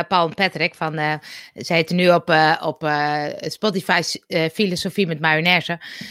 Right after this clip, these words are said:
En die zitten al op vierhonderd, geloof ik, of zo, weet ik niet wat.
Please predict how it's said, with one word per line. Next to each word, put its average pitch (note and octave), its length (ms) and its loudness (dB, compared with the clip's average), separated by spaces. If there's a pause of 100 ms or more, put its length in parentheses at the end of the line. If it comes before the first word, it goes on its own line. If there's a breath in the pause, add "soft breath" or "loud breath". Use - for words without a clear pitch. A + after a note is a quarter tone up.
(240 loud breath)
En G#3+ 240 2
die A#3 120 2
zitten B3 260 2
al G#3+ 220 6
op G#3 180 -2
vierhonderd, F#3 540 2
geloof E3 220 2
ik, D#3 60 -6
of D3 80 -10
zo, D3 120 -6
weet C#3+ 140 -4
ik C3+ 60 -12
niet C3+ 120 -12
wat. B2+ 220 -14